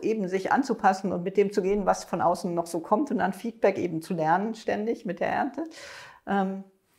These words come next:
ja, und dann einfach Schrittchen für Schrittchen vorangeht. Das, also ist vieles möglich. Und das ist vielleicht auch sogar unsere wichtigste Message als Ökodorf, glaube ich, ist genau dieses, es ist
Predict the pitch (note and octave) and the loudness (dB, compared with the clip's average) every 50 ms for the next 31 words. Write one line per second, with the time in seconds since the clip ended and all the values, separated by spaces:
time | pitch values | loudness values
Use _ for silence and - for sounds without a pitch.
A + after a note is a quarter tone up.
0 | _ - G3+ G#3+ G3+ E3 C#3+ C#3+ - - - _ _ _ - - F3+ F#3 F#3+ F#3 | _ -4 0 4 4 4 4 2 -4 -12 -20 _ _ _ -4 -2 0 0 0 -2
1 | F#3 - - - _ _ - - E3+ E3+ - F3 F#3 - - F3+ - _ _ _ | -6 -8 -14 -20 _ _ 0 0 0 2 0 -2 -4 -6 -8 -14 -16 _ _ _
2 | _ _ _ - - - F#3+ - G3+ F#3+ - G3+ G3+ - A3 - - A3 G#3 G#3 | _ _ _ -8 -6 -6 -4 -4 -6 -6 -6 -6 -6 -6 -8 -8 -8 -10 -8 -6
3 | - A#3 G3 F3 F3 E3+ E3 E3 D#3+ - _ _ _ _ _ _ _ _ _ _ | -4 -2 -2 -2 -2 -4 -6 -8 -10 -10 _ _ _ _ _ _ _ _ _ _
4 | _ _ _ _ _ - - F3+ F3+ - - - - - - - - F3+ F3+ F3+ | _ _ _ _ _ -10 -10 -10 -10 -10 -14 -16 -16 -12 -6 -4 -2 -2 -2 -4
5 | - - - - - - G#3+ G#3+ G#3 - - G#3 G#3 - - E3+ E3+ - - - | -4 -6 -8 -10 -6 -2 0 0 0 0 -2 -8 -8 -6 -6 -8 -8 -8 -10 -12
6 | F3 - F#3 F#3 - - - G3+ G3+ G3 - - - - - - _ _ _ _ | -10 -8 -8 -8 -6 0 4 4 4 4 4 0 -2 -2 -8 -20 _ _ _ _
7 | - - - F3+ F#3 F3 F3+ D#3+ D#3+ F3 - - E3 F3 F#3 F3+ - - - - | -18 -10 -4 -2 2 4 4 4 2 0 -2 -2 0 0 -2 -4 -6 -8 -6 -4
8 | F3 D#3 D#3+ E3 - G3 F#3+ - - - D#3+ D#3 D#3 - - - - - F3 E3+ | -4 -2 -2 -4 -4 -6 -8 -6 -6 -4 -4 -4 -6 -10 -20 -12 -6 -6 -4 -2
9 | G3 F3 - - - E3 - - - D#3 D3 D#3 D#3 - D#3+ - - _ _ _ | 0 0 2 0 0 -2 -4 -6 -2 0 0 2 0 -2 -6 -8 -12 _ _ _
10 | _ _ _ _ _ - - E3 D#3+ - - E3+ E3+ E3 D#3+ E3 E3 F#3 F3+ F3+ | _ _ _ _ _ -6 -4 -4 -2 0 0 0 2 2 2 0 0 -2 -4 -4
11 | F3+ E3+ E3 E3 - - - D#3 D#3 C#3+ D3 - - - _ | -6 -6 -8 -10 -10 -10 -8 -8 -8 -8 -10 -10 -12 -14 _